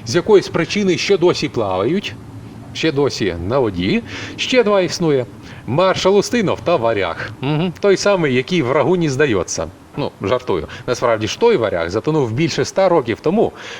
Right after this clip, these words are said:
коли його в Російської імперії конфіскували британці. Мгм. Врагу не здається. В результаті нашої маленької військової операції хорошими русскими назавжди стало близько чотирьохсот моряків. Що цікаво, Укрпошта випустила ось цю поштову марку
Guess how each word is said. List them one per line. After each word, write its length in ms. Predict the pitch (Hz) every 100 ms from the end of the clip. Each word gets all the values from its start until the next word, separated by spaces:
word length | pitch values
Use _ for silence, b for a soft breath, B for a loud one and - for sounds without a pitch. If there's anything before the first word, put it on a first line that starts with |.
| B
коли 260 | - 175 165
його 220 | 120 160
в 60 |
Російської 500 | 131 117 151 - 131
імперії 340 | 120 165 175 110
конфіскували 680 | 135 117 104 - 127 151 104
британці. 640 | 85 123 85 80 - 76 - -
Мгм. 220 | 92 139 -
Врагу 320 | 110 120 117
не 100 | 101
здається. 520 | 95 104 87 - - - - - B B B B B B B B - -
В 40 |
результаті 600 | 269 247 226 220 180 170
нашої 320 | 175 135 151
маленької 480 | 175 175 131 - 131
військової 440 | 139 - 131 107
операції 560 | 98 190 202 147 104 87
хорошими 600 | - 165 196 - 135 139
русскими 500 | 220 208 - 110 87
назавжди 580 | 104 214 226 160 117 123
стало 360 | - 107 101
близько 500 | 120 196 240 - 143
чотирьохсот 720 | 113 208 226 196 165 - 160 117
моряків. 540 | 101 95 - 80 - - - - -
Що 200 | - -
цікаво, 560 | 107 135 233 156 87 131
Укрпошта 640 | 123 - - 240 - 117
випустила 540 | 104 139 123 - 117 101
ось 220 | 113 -
цю 140 | 107
поштову 400 | 95 87 95 80
марку 420 | 104 185 - 90